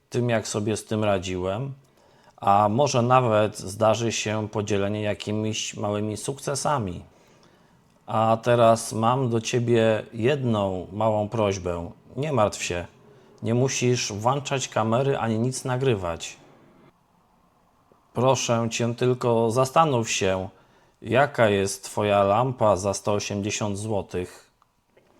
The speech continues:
Jaka jest ta jedna, rzekomo ostatnia rzecz, jakiej potrzebujesz, by już na pewno zacząć to, co od dawna planujesz robić?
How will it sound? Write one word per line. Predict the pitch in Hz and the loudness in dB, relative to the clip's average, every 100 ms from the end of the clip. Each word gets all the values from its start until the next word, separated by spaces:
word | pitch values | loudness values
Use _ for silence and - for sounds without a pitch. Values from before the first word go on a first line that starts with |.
| _ _ _ _ | _ _ _ _
Jaka | 113 120 147 - 123 | -6 -2 -2 4 4
jest | 110 113 127 - - _ | 4 2 -2 -6 -14 _
ta | - 110 107 107 85 - - | 2 4 4 2 -2 -8 -16
jedna, | - 107 123 147 123 113 110 104 107 87 98 | -12 -4 -2 -2 0 -2 0 0 -2 -4 -8
rzekomo | 107 120 - 135 127 | -4 -4 -2 0 0
ostatnia | 120 - 143 143 131 117 | 0 0 0 0 -2 0
rzecz, | 143 131 | 0 0
jakiej | 127 120 120 | 0 0 -2
potrzebujesz, | 123 117 - 120 123 151 135 107 107 - - _ _ _ - | -2 -4 -2 -2 0 2 2 2 0 -4 -12 _ _ _ -10
by | 107 120 | 0 2
już | 127 123 | 2 0
na | 123 120 | 0 2
pewno | 151 147 135 123 117 | 2 -2 0 0 0
zacząć | 120 147 - 110 107 - - | 0 0 0 -2 -2 -6 -10
to, | - 135 110 110 - - | 0 2 2 0 -6 -10
co | - 117 | -4 -4
od | - 120 - - _ _ _ _ _ _ _ - | -4 -6 -8 -20 _ _ _ _ _ _ _ -4
dawna | 113 143 104 101 98 | 2 2 2 -4 -2
planujesz | 117 107 110 104 101 - | 0 0 0 0 -2 -4
robić? | 95 98 87 80 - - | 0 0 -2 -10 -10 -12